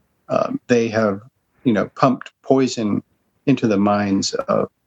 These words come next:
tens of millions of people for decades. And so Rupert Murdoch,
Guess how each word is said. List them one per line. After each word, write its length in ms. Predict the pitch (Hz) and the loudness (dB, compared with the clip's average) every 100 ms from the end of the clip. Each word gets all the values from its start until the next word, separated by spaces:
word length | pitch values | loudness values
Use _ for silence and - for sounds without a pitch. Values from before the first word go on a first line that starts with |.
| _ _ | _ _
tens 320 | - 135 117 | 0 2 2
of 140 | 107 95 | -2 0
millions 560 | 101 107 98 92 - - | 0 2 0 -4 -8 -10
of 80 | |
people 320 | - - - - - | -10 -12 -10 -20 -12
for 80 | - | -6
decades. 680 | 175 - - 113 - - _ _ _ _ _ _ _ _ - | -4 -4 -8 -12 -12 -16 _ _ _ _ _ _ _ _ -2
And 460 | 113 104 - - - - - | 0 2 0 -2 -4 -14 -10
so 260 | - 127 123 | -2 0 2
Rupert 380 | 135 143 131 | 0 2 2
Murdoch, 600 | 127 127 127 117 113 - | 4 4 2 2 0 -4